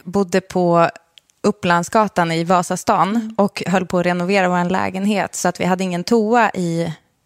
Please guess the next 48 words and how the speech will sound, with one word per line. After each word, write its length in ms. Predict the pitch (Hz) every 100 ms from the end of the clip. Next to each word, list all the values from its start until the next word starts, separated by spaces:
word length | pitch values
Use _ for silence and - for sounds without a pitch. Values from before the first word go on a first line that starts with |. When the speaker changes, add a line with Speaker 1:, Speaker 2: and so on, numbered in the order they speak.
| _ _ _ _
Speaker 1:
i 260 | - 175 175
lägenheten 520 | 190 190 226 214 175
utan 180 | 165 170
man 120 | 170
fick 120 | -
kuta 240 | - 175 170
ner 140 | 165
i 60 | 165
källaren 560 | 208 196 196 - 190
för 140 | 165 185
att 60 |
Speaker 2:
Mm. 120 | 220
Speaker 1:
vi 60 | 175
gjorde 180 | 170 165
badrummet, 760 | 165 160 170 160 156 - - - _
eh, 100 | 160 -
inte 280 | - 185 180
vi, 300 | 151 - 160 - _ -
en 260 | 165 160
fackman 1000 | 156 165 - - - - 180 151 143 185 - _ - - - -
gjorde 260 | 202 180
badrummet, 580 | 170 160 160 156 196 -
men 140 | 202
jag 240 | 202 202 196
var 100 | 175
där 140 | 165
och 60 | 160
målade. 540 | 185 220 202 240 - - 160 -
Speaker 2:
Mm. 200 | 226 220
Speaker 1:
Och 120 | 214 208
så, 280 | 233 214 - _ _
eh, 220 | 190 180 -
A 140 | 190
D 80 | 185
H 200 | 196 180
D 180 | 175 175
som 180 | 170
jag 80 | 160
har, 380 | 165 247 269 269
så 140 | - 220
är 100 | 196
jag 60 |
väldigt 280 | 175 175 170
inne 340 | - 190 185 196
i 40 |
saker 380 | - 165 - 165
och 100 | -
sen 320 | - 226 226